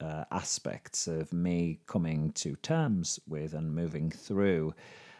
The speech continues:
how my, uh, A D D affects me in life was this idea of radical self-acceptance. And, you know, I'm well placed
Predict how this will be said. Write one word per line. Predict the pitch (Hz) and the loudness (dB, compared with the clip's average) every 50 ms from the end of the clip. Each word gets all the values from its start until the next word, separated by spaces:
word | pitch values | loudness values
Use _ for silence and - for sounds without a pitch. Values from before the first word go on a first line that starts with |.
| - - | -20 -18
how | - - - 101 90 87 87 90 | -10 -2 2 6 8 8 8 10
my, | 92 98 90 85 82 80 80 80 78 80 82 - - | 8 8 6 6 4 4 4 4 2 2 0 -2 -4
uh, | 76 78 78 76 76 76 76 76 - | -4 -2 -2 0 0 0 0 0 0
A | 78 82 80 | 0 0 2
D | 78 82 80 | 2 0 0
D | 76 82 78 76 76 76 - - | 0 0 0 0 0 -2 -2 -4
affects | - - - - 101 - - - - | -8 -8 -4 -6 -6 -4 -4 -2 -2
me | 87 | 0
in | 78 78 78 | 0 2 0
life | 73 71 64 67 - - - - | 0 -2 -4 -6 -8 -10 -14 -8
was | - 87 92 87 85 85 85 82 80 - | -2 0 4 4 6 6 6 4 4 0
this | - 87 - | -2 -2 0
idea | - 80 78 85 82 - 95 98 107 107 90 85 80 76 - - | 0 0 0 0 0 4 4 6 8 8 8 6 4 2 0 -2
of | - 82 80 80 80 - - | -2 0 0 0 0 0 0
radical | 82 85 85 98 - - 82 76 | 0 2 2 0 0 0 -4 -4
self-acceptance. | - - - 71 76 - - 67 - - - 101 95 - _ - - 82 76 73 76 - - - - - _ _ _ - | -2 -2 -2 -4 -4 -6 -8 -10 -6 -4 -4 -4 -4 -6 _ -6 -4 -2 -2 -2 -2 -2 -2 -4 -4 -6 _ _ _ -6
And, | 80 82 82 82 82 82 82 82 82 82 82 82 82 78 - - - - - - - - - 269 - _ _ _ - | -4 -2 0 0 0 2 2 2 2 4 4 2 2 0 -4 -10 -18 -18 -20 -20 -20 -14 -14 -14 -14 _ _ _ 0
you | - 185 | 2 2
know, | - 50 | 2 4
I'm | 50 - 92 95 - | 2 4 6 6 8
well | - 98 95 87 80 | 10 10 8 8 6
placed | - - - 98 107 110 - - - - - - - | 2 -2 0 2 2 2 2 0 -2 -4 -4 -4 -6